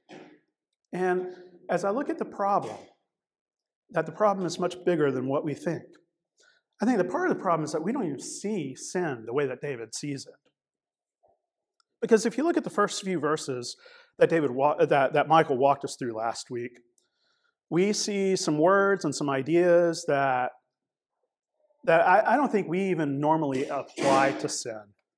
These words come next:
And I'm about to sin right now because of this microphone. So this is really applicable to me, especially. But, but, but we see some words and some ideas about sin that we don't even normally apply. So looking at these first two verses,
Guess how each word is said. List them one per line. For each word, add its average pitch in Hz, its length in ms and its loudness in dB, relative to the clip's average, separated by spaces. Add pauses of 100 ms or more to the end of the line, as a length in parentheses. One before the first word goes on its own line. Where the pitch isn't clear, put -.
(960)
And 170 140 4
I'm 262 100 4
about 175 280 4
to 151 60 -4
sin 165 300 -2
right 135 200 0
now 147 240 -2
because 127 240 -6
of 123 60 -12
this - 160 -18
microphone. 120 720 -6 (1120)
So 147 280 4
this 226 200 8
is 143 140 0
really 147 380 6
applicable 120 580 0
to 120 60 -10
me, 131 300 -4
especially. - 640 -4 (1300)
But, 185 220 8
but, 190 240 4
but 180 100 4
we 226 140 4
see 269 300 2
some 165 260 -2
words 185 420 2
and 143 100 -2
some 139 180 -4
ideas 180 460 2
about 131 220 -4
sin 185 340 2
that 156 120 2
we 196 100 2
don't 254 200 2
even 151 340 2
normally 139 420 0
apply. 120 420 0 (120)
So 143 400 0
looking 262 300 4
at 175 120 4
these 160 160 -2
first - 260 -4
two 151 120 -2
verses, 131 580 -4